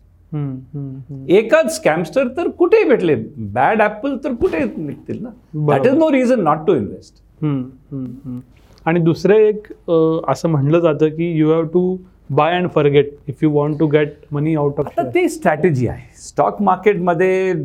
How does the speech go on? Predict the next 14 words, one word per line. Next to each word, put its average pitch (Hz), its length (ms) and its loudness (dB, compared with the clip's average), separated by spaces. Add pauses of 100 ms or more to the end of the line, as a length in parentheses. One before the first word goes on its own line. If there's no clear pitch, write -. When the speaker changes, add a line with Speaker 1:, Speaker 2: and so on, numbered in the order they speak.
(680)
Speaker 2:
वेगळे 127 420 2
वेगळे 165 300 4
प्रकारचे 135 600 2
प्राणी 117 500 -2
असतात. 117 340 -4 (360)
Speaker 1:
हम्म. 131 240 -4
Speaker 2:
डे 120 240 2
ट्रेडर 143 380 2
असतं, 139 340 -2 (680)
Speaker 1:
हम्म. 156 200 -4
Speaker 2:
ते 160 60 -4
सकाळी 139 400 2
घेऊन 127 240 2
संध्याकाळी 123 640 0